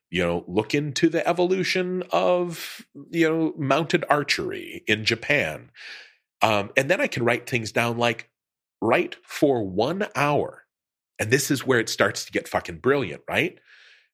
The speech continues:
Because if I see that on my, even better, I, I write for fifteen minutes because I can always, I can go, "Ugh, I don't feel like it." But I look at my list and I'm like,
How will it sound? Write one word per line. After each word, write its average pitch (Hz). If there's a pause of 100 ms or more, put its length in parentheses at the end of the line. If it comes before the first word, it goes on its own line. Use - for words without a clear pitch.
(140)
Because - (680)
if 139
I 131
see 190
that 147
on 120
my, - (220)
even 170
better, 120 (260)
I, 110 (300)
I 101 (180)
write 120
for 139
fifteen 117
minutes - (500)
because 113 (440)
I 139
can 131
always, 131 (360)
I 123
can 113
go, 110
"Ugh, 139
I -
don't 107
feel 113
like 98
it." - (460)
But 113
I -
look 113
at 170
my 139
list 120
and 98
I'm 95
like, 92